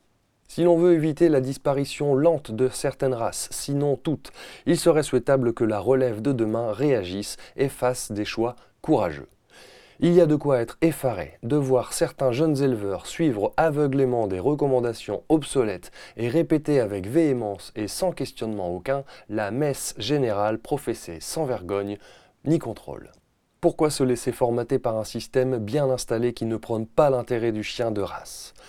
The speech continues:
Cette obsession du pur race est-elle réellement saine et éthique ? Tout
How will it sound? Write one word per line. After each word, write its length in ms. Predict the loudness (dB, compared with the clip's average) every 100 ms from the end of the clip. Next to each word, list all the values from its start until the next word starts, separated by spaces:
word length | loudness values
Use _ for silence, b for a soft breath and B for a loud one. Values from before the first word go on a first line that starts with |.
| B B
Cette 280 | 0 0 2
obsession 540 | 0 -2 -4 -2 0
du 160 | 0 -2
pur 220 | 0 0
race 300 | 2 0 0
est-elle 280 | -2 0 0
réellement 560 | 0 2 2 0 -2 -6
saine 440 | -4 -2 -2 -6 -6
et 260 | -6 -2 -4
éthique ? 460 | -4 -12 -14 -18 B B B _
Tout 240 | 0 0